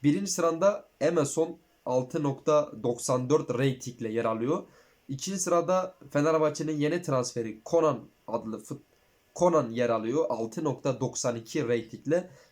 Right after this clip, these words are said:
Üçüncü sırada Melvin Bed-, Melvin Bert oyun-, adlı oyuncu altı nokta doksan iki ile. Yani bu da önemli bir detay. Son dönemlerde, e, performansı gittikçe yükselen bir oyuncu Conan.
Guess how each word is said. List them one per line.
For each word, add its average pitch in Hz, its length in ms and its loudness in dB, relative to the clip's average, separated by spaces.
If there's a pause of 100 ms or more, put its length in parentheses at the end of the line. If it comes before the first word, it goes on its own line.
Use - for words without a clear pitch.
(180)
Üçüncü 175 300 -4
sırada 151 360 2
Melvin 143 760 -2
Bed-, - 320 0 (1300)
Melvin 139 800 0
Bert 160 380 2
oyun-, 123 380 -6
adlı 117 260 -4
oyuncu 120 560 -2
altı 120 300 -2
nokta 143 300 -2
doksan 120 320 -2
iki 120 220 -6
ile. 170 260 0 (300)
Yani 131 240 2
bu 175 80 2
da 190 80 4
önemli 139 320 2
bir 113 60 -10
detay. 170 360 0 (220)
Son 180 360 -2
dönemlerde, 139 720 0 (100)
e, 113 340 -2 (180)
performansı 127 680 0
gittikçe 170 720 -4 (240)
yükselen 139 500 0
bir 131 40 0
oyuncu 113 420 -4
Conan. 165 320 -2